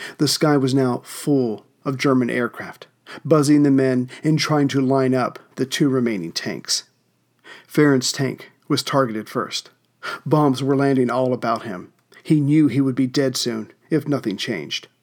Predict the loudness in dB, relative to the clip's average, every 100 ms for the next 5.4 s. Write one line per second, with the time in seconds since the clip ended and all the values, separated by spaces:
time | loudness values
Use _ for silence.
0 | -18 -14 -4 2 4 2 -2 0 2 4
1 | 4 2 0 2 2 0 -4 -2 -4 -2
2 | -2 -2 0 -2 -2 -6 -8 -12 _ _
3 | _ -8 -6 -6 -8 -10 -20 _ _ _
4 | _ _ -14 2 4 4 2 0 2 2
5 | 0 -2 -4 -6